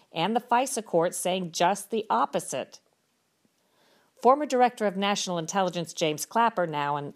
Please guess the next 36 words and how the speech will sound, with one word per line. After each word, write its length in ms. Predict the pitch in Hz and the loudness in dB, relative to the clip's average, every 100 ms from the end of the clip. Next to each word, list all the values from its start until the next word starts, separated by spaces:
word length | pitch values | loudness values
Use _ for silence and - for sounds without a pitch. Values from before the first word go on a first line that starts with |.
| - | -10
anti-Trump 680 | 147 - 156 143 - 175 | -8 -6 -6 -4 -4 -2
activist, 680 | 185 190 190 139 143 160 - - _ _ _ | 0 -2 -2 -4 -2 -4 -8 -20 _ _ _
he 160 | - 214 | -8 -2
provided 400 | 254 196 196 202 | 2 2 2 -2
false 380 | - 240 277 | 0 2 2
information 580 | 226 185 165 147 - 160 | -4 -6 -4 -4 -4 -6
under 220 | 147 143 | -6 0
oath 160 | 151 151 | -2 -2
to 80 | 156 | -8
Congress 420 | - 151 151 - | -6 -4 -4 -8
in 80 | 151 | -8
two 160 | - | -6
thousand 340 | 170 160 151 143 | -2 -2 -2 -6
thirteen 640 | 160 147 - 208 208 208 - - | -8 -6 -2 0 0 -4 -12 -6
when 160 | 214 | -4
he 180 | 208 320 | -2 -4
said 440 | 302 196 151 139 - _ - | -2 2 2 0 -8 _ -16
no 380 | 147 156 185 208 | -6 0 2 2
mass 320 | 196 190 208 | 0 -2 -4
spying 440 | - 180 165 175 185 | -2 2 2 2 -2
had 100 | 185 | -4
occurred 340 | - 156 151 | -2 -2 0
on 160 | 151 147 | -2 -4
tens 300 | - 156 160 | -8 -6 -6
of 60 | |
millions 260 | 147 143 147 | -6 -8 -8
of 60 | 156 | -6
Americans. 800 | 151 139 127 - 107 139 - - _ _ _ _ _ _ _ | -4 -2 -2 -4 -12 -10 -10 -12 _ _ _ _ _ _ _
When 140 | 156 | -8
his 160 | 147 - | -6 -4
testimony 560 | 196 185 196 180 175 156 | -2 -2 -2 -2 0 -2
was 140 | 151 | -4
proven 340 | - 180 165 - | -2 -2 -2 -2
inaccurate, 600 | 165 190 202 220 190 156 | -2 0 0 -2 -2 -2
he 100 | 143 | -8
apologized 880 | - 202 185 143 135 120 123 - | -2 0 0 0 -4 -4 -6 -10